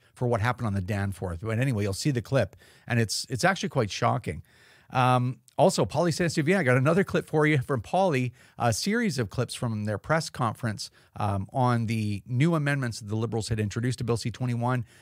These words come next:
And basically, it's chock full of misinformation, disinformation, really. And, uh, so we got a couple of comments on this.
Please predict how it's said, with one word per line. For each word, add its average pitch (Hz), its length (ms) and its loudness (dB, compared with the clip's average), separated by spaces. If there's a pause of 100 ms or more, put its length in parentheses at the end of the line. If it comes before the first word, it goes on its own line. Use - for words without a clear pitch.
(280)
And 143 180 2
basically, 139 540 2
it's 117 120 -2
chock - 360 -2
full 165 160 -2
of 143 80 -4
misinformation, 127 720 -2
disinformation, 98 800 -2
really. 92 300 -4 (360)
And, 117 340 2
uh, 104 160 2
so 120 160 -2
we 123 80 0
got 120 140 4
a 117 40 0
couple 123 280 -2
of 107 60 -8
comments 135 500 0
on 107 160 0
this. 156 340 0